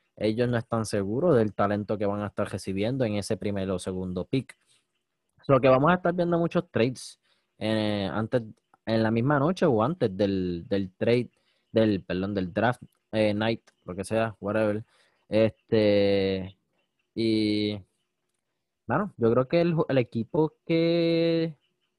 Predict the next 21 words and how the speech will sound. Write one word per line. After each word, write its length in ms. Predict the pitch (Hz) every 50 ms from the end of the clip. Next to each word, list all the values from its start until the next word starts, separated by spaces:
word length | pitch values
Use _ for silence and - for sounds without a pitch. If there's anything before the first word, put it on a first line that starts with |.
| _ _ _ - 110
va 60 | 110
a 20 | 117
haver 100 | 127 139
mucho 260 | 143 147 151 - 170
movimiento 480 | 160 156 156 156 151 147 151 156 - 151
este 260 | 147 - _ - 147
off-season 600 | 143 - - 147 - - 143 139 - 156 156 156 135
va 60 | 107
a 40 | 123
ser 160 | - 139 139
los 180 | 143 143 143 135
Golden 220 | - 127 127 135
State 240 | 151 - - - 147
Warriors. 440 | 139 117 98 - - - - - - _ _ _ _ _ _ _ _ _ _ _ _ _ _ _ _ _ _ _ -
Va 60 | 104
a 20 | 107
ser 140 | - 127
los 120 | 127 135 131
Golden 220 | 127 131 131 131
State 240 | 135 131 - 135 135
Warriors. 920 | 120 113 113 120 127 139 143 139 139 135 131 131 127 127 - - - -